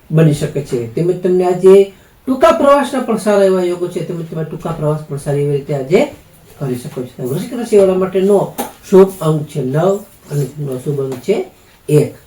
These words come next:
વૃશ્ચિક રાશિવાળા માટેનો શુભ રંગ છે મરૂન અને તેમનો અશુભ રંગ છે લાલ. ધન રાશિ છે, ધન રાશિમાં ધન રાશિવાળા માટે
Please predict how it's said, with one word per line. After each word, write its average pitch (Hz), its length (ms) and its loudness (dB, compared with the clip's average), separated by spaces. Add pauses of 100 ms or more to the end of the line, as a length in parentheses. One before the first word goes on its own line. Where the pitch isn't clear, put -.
(100)
વૃશ્ચિક 147 260 -4
રાશિવાળા 151 380 -2
માટેનો 147 320 -4
શુભ 170 320 -2
રંગ 175 120 -4
છે - 140 -12
મરૂન 185 400 4 (360)
અને 156 140 -2
તેમનો 165 280 -2
અશુભ 147 300 -2
રંગ 147 160 -2
છે 269 240 -2 (440)
લાલ. 123 280 -4 (400)
ધન 240 200 4
રાશિ 254 280 0
છે, 180 160 2
ધન 190 260 0
રાશિમાં 196 600 0 (320)
ધન 156 1500 0
રાશિવાળા 214 380 0
માટે 233 500 -2